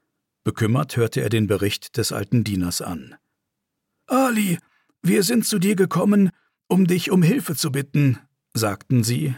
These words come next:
nachdem sie ihre traurige Erzählung beendet hatten. "Sag uns, wie wir uns vor der furchtbaren Strafe, die uns erwartet,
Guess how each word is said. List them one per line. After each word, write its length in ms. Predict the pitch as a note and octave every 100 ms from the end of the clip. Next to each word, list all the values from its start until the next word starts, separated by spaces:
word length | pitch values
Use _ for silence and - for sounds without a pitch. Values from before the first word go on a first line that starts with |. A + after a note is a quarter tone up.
| -
nachdem 380 | A2+ - D3
sie 160 | A#2+ B2+
ihre 220 | A#2+ A2
traurige 480 | - - A2 A#2+ A2+
Erzählung 460 | G#2 - A2+ G#2 A2+
beendet 400 | D3 A2+ F#2+ G2
hatten. 360 | E2+ F#2 D2 - _ _ _ _ _ _ _ _
"Sag 340 | F3 A3+ A3+ -
uns, 360 | G3+ G#3+ - - _ _ -
wie 260 | E3+ A3
wir 180 | G3+ G3
uns 300 | F#3+ F3+ -
vor 200 | - F3+
der 140 | F3+
furchtbaren 600 | E3+ - G3 - E3 D#3+
Strafe, 560 | D3+ - E3+ A3+ - D#3
die 120 | D3+
uns 180 | F3+ D3
erwartet, 600 | - C#3 D#3 - E3+ -